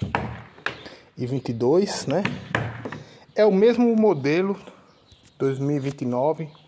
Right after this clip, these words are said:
de casco. Não tem diferença nenhuma, né? O casco é o mesmo.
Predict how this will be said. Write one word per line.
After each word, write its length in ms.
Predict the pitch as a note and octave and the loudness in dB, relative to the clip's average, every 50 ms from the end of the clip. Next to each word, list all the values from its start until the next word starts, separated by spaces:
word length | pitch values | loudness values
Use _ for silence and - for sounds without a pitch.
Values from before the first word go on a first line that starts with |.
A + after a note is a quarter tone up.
| _ _ - | _ _ -12
de 100 | B2 B2 | -12 -12
casco. 500 | B2 - - B2 B2+ C#3 C#3 - - - - _ _ _ _ _ _ - - - - - - - _ _ _ - | -8 -6 -4 -2 -2 -2 -2 -4 -8 -16 -20 _ _ _ _ _ _ -20 -20 -20 -20 -20 -20 -20 _ _ _ -10
Não 120 | C3+ B2+ | -8 -6
tem 180 | - D#3 D3+ C#3 | -4 -4 -4 -4
diferença 500 | D3 C#3 - - C#3 C#3+ D3 C#3 - C3+ | -6 -6 -4 -4 -2 -2 -4 -4 -4 -2
nenhuma, 560 | C3+ D#3 F#3+ F#3 D3+ C#3+ C#3+ D#3 F3 F3 D#3 | 0 0 2 2 0 0 0 0 -2 -2 -2
né? 240 | D3+ F#3 G3+ - - - _ _ _ _ _ _ _ _ _ _ _ _ _ _ _ | -2 -4 -4 -6 -12 -20 _ _ _ _ _ _ _ _ _ _ _ _ _ _ _
O 80 | - C3+ | -8 -8
casco 420 | - - C#3 C3 B2+ B2 - - | -6 -4 -2 -2 -2 -2 -4 -4
é 40 | C3 B2+ | -4 -2
o 40 | |
mesmo. 460 | B2 A#2+ A#2 B2 C#3 D#3 D#3 - G3+ | -2 -2 -2 -2 -2 -2 -4 -6 -10